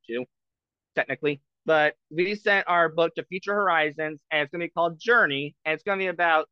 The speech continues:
this girl on the spectrum who is obsessed with nature and trees.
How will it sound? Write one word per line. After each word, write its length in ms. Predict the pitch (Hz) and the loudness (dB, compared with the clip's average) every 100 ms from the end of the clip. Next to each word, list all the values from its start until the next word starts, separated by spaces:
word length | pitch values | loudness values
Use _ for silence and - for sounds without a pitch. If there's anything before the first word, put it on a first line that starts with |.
| _ | _
this 200 | 175 151 | -8 -6
girl 280 | - 208 175 | 0 2 4
on 140 | 165 | 2
the 60 | 156 | 0
spectrum 500 | - 196 - 151 139 | 0 -2 -2 -8 -6
who 180 | 165 165 | -4 0
is 260 | 151 147 - | 0 -2 -4
obsessed 600 | 156 139 _ 214 190 156 - | -4 -4 _ 2 2 2 -2
with 140 | 151 | -4
nature 420 | 156 165 - 180 | -2 -4 -4 -6
and 120 | 135 | -6
trees. 380 | - 214 175 101 | -4 -2 0 -2